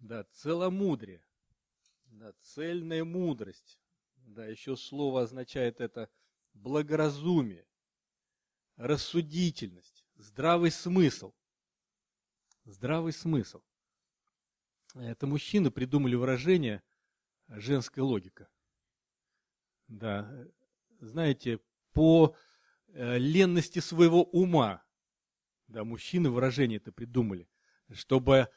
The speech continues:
э, оправдывать своё поведение. «Ну, это у тебя женская логика, в-, нич-, ни в чём не разобраться».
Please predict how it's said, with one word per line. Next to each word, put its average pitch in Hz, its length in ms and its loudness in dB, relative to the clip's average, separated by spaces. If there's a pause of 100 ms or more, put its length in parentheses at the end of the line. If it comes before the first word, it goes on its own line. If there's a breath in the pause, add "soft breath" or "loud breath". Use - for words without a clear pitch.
(560 soft breath)
э, - 60 -20
оправдывать 143 1080 4
своё 160 340 6
поведение. 147 540 0
«Ну, 269 340 -2
это 214 220 -2
у 160 60 -2
тебя 151 320 -4
женская 143 380 -8
логика, 156 480 -2
в-, - 140 -18 (100)
нич-, 151 380 -12
ни 175 320 -2
в - 100 -12
чём 190 260 4
не 156 80 4
разобраться». 139 640 0